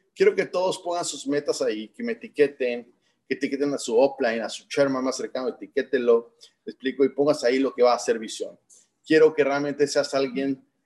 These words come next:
de metas y no de deseos, de metas y no de deseos, no deseos y sí metas.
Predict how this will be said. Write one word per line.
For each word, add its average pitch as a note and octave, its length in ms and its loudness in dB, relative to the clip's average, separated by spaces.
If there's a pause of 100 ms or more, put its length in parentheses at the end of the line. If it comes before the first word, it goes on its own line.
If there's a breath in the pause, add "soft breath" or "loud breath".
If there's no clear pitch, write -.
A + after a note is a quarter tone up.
(140)
de A#2 160 -2
metas C3+ 600 0
y A#2+ 80 -4
no B2 140 0
de B2+ 100 6
deseos, A2 680 2
de G#2 120 -8
metas C#3 580 0
y A#2 80 -6
no A#2+ 140 -2
de A#2+ 80 0
deseos, A2 560 2 (240)
no C#3 160 4
deseos C#3 580 4
y A#2+ 80 -10
sí B2 180 -4
metas. A2 480 -6